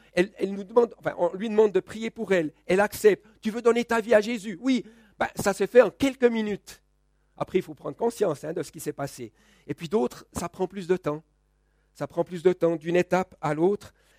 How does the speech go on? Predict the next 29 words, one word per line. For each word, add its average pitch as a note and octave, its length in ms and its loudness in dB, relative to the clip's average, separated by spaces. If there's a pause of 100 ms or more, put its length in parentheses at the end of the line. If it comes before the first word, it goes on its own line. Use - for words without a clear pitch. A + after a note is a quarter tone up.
(140)
mais D#3+ 140 10 (100)
on E3+ 100 0
sent G#3 280 4
que D#3+ 100 -6
quelque F#3 420 0
chose D3+ 360 -12
bouge, D#3+ 520 -16 (340)
que F#3 80 6
l'horizon A3+ 680 4
est F#3+ 180 -4
en F#3+ 100 0
train G3 240 -4
de F3 120 -4
se E3 140 -12
dégager. D3+ 640 -4 (320)
Vous E3+ 60 -10
vous - 20 -6
souvenez G3 320 -4
l'image F3+ 460 2 (260)
de D#3+ 100 -2
la D#3+ 140 4
croix G3 340 2
qui D#3+ 120 -6
était E3 160 0
dans E3 120 4
la D#3 140 2
brume, G#3 360 -2
comme D#3+ 160 -6
ça F#3 280 0